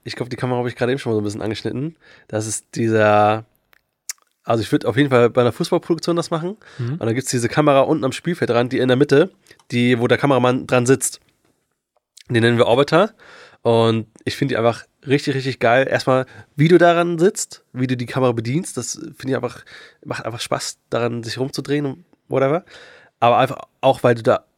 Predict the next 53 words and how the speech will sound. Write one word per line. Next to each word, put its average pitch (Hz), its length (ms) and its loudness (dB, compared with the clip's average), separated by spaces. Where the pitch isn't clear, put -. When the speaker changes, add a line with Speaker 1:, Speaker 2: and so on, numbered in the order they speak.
Speaker 1:
unten 139 280 0
so 120 100 -2
die 113 120 -6
Kamera 139 260 0
bist, 120 200 -4
die 131 120 -2
am 117 160 -4
nächsten 127 320 -2
irgendwie 110 480 -4
am 104 140 -6
Spielgeschehen 123 340 -2
dran 110 180 -2
ist. 104 240 -4
Du 120 80 -10
bist - 340 -2
zwischen 165 200 0
den 143 60 2
beiden 139 220 4
Spielerbänken, 135 720 0
die 120 320 0
Spieler 135 360 4
laufen 127 260 0
an 170 160 -2
dir 190 80 0
vorbei, 151 320 2
wenn 131 140 -4
sie 127 80 -12
zum, 131 520 -8
zum 127 140 -10
Spielfeld 123 380 -2
wollen. 117 320 0
Und 120 420 0
du 117 60 -8
bist - 180 -4
einfach 131 220 -2
direkt 139 300 0
am 131 80 -4
Spielfeldrand 151 640 -2
und 120 460 -6
die 123 100 -6
Leute, 131 320 2
die, 123 180 -6
manchmal 127 280 0
machen 123 180 -4
sie 123 140 0
vor 135 180 2
dir 135 140 4
direkt 120 180 -2
den 117 80 -4
Einwurf 123 400 0
und 113 220 -8
ich - 180 -14
glaub, - 180 -16